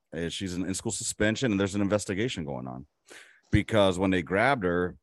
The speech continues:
the dude said, like, you know, that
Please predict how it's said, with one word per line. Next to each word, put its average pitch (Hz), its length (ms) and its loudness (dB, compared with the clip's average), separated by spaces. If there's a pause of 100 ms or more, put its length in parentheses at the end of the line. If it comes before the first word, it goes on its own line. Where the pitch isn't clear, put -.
(400)
the 95 140 2
dude 113 340 4
said, 107 260 2
like, 95 160 2
you 98 80 0
know, 92 500 2
that 90 380 -2